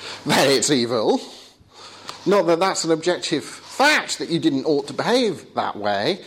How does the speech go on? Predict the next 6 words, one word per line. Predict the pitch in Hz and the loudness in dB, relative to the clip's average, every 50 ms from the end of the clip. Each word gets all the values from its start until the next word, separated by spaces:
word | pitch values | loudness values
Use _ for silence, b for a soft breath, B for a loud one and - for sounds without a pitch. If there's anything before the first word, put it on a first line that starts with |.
| B B B B | B B B B
that | 120 110 | -4 -2
you're | 117 123 120 117 107 | 0 2 2 2 0
objectively | 120 117 - 151 - - - 131 107 113 117 113 110 110 110 B B B B B B | -2 -4 -4 -6 -4 -4 -8 -10 -4 0 2 2 2 0 -2 B B B B B B
obligated | 135 170 175 185 143 117 120 113 107 - - 107 101 87 - - - B B B B B B - | 0 2 2 2 2 2 2 0 0 -2 -4 -4 -4 -4 -8 -12 -14 B B B B B B 0
not | 131 151 131 - - | 2 2 2 2 0
to | - - 123 110 101 95 | -2 0 0 0 0 -2